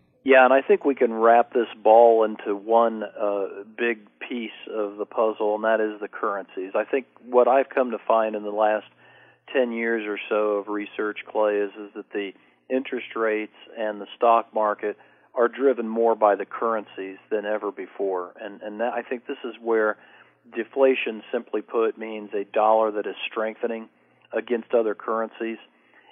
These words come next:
and it actually pushes inflation into other countries, which is not healthy for the commodity sector. Not only does it make our goods more expensive, priced in U S dollars, but it makes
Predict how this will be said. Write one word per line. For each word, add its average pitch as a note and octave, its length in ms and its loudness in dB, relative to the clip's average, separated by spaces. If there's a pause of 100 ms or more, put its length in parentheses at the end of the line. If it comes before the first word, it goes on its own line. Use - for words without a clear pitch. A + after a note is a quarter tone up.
(160)
and A2+ 420 -2
it A2+ 160 2
actually G#2+ 580 -2 (280)
pushes A#2 340 -6
inflation A2+ 640 -6
into G#2+ 340 -10
other A#2 280 2
countries, G#2+ 560 -8 (460)
which A#2 220 -4
is A2 100 -6 (140)
not B2 260 2
healthy G#2+ 480 -2 (240)
for G#2+ 440 -2
the G#2 200 -6
commodity G#2+ 480 -2 (120)
sector. D#3+ 360 2 (360)
Not A2+ 160 2
only A2+ 180 0
does G#2+ 240 -4
it G#2+ 140 -6
make G#2+ 240 -4
our G#2+ 120 2
goods A2+ 320 -4
more G#2+ 200 -4
expensive, A2+ 580 -8 (160)
priced A2 360 0
in G#2 100 -12
U G#2 160 -8
S G2+ 140 -10
dollars, A2 420 2 (440)
but A2+ 120 -2
it G#2+ 100 -6
makes A2 260 -8